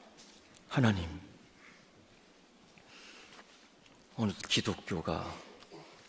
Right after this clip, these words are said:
어느덧 교회가 이렇게 되었습니다. 광야에서 외치지 아니하고, 어느덧 기독교는 빈들에 존재하지 않고,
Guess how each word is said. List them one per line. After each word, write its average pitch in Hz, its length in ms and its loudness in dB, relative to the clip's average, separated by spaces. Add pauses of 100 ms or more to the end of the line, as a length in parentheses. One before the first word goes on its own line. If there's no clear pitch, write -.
(680)
어느덧 120 300 6
교회가 107 420 6
이렇게 107 340 6
되었습니다. 117 760 0 (2000)
광야에서 98 540 4
외치지 - 380 0
아니하고, 110 480 -6 (3750)
어느덧 131 260 12
기독교는 123 680 8 (600)
빈들에 156 480 12
존재하지 120 580 2
않고, 110 320 -8